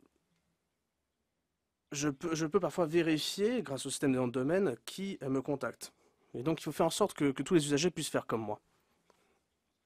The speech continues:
Je pense qu'en, en fait, on ne voit pas comment l'infrastructure fonctionne. Enfin, je, on, on ne se rend pas compte, en fait, que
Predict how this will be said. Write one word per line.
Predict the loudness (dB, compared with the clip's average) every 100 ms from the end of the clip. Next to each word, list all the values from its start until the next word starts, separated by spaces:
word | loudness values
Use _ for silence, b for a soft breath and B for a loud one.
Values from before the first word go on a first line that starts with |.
| _ _ _ _ _ _ _ _ _ _ _ _ _ _ _ _ _ _ _ _ _ _ -20 _
Je | -8 2
pense | 4 4
qu'en, | 2 0 0 _ _ _ _ _ _ _ _ _ _ _
en | 2
fait, | 2 2
on | 2
ne | 4
voit | 4 2 2
pas | 2 4 4 0 _ _ _ _ _ _ _ _ _ _ _
comment | -2 4 4
l'infrastructure | 6 4 2 -2 -2 -4 -2 0
fonctionne. | 0 0 0
Enfin, | -2 -4 -6
je, | -8 -12 -14 b b b b b _ _ _ _ _ _ _ _ _ _ _ _ _ _ _ _ _ _ _ _ _ _ _ _ _ _ _ _ _ _ _ _ -2
on, |
on | 2
ne | 2
se | 4
rend | 4
pas | 4 0
compte, | 2 4 4
en | 0
fait, | 0 0
que | -2 -4 -4